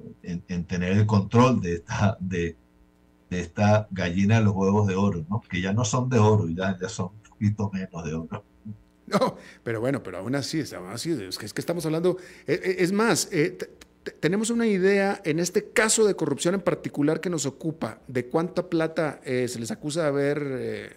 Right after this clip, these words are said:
Speaker 2: robado.
Speaker 1: Muchísimo dinero, o sea, me han hablado cifras que también es algo muy poco transparente, ¿no? Pero hablan de veintitrés mil millones de,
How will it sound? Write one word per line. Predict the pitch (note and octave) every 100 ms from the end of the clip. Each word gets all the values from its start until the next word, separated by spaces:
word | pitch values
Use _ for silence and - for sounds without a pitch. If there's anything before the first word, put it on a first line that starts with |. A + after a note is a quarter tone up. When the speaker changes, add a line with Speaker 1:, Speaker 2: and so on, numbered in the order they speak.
| - - G2+
Speaker 2:
robado. | B2 B2+ G3 F#4+ - - _ _ _ _ _
Speaker 1:
Muchísimo | G2+ G2+ A2 A#2 A#2+ B2 B2+
dinero, | G2 A#2 G2+
o | F2
sea, | A2+ G2+
me | F#2+
han |
hablado | G#2 A#2+ B2+
cifras | A#2+ C3+ A#2+ D3 D3 -
que | A2
también | B2+ C#3 D3
es | D3+
algo | D#3+ D#3 C#3
muy | C3+
poco | C3+ C#3 C3+
transparente, | A#2 G#2+ G#2 A2+ B2 A2+ F#2+
¿no? | C3+ D#3+
Pero | A2 G2 F#2+
hablan | G2+ A#2+ B2
de | A#2+
veintitrés | A2+ A2 G#2+ G2+ G2+
mil | G#2
millones | G#2+ G#2 G#2 G2+ G2+
de, | A2 F#2+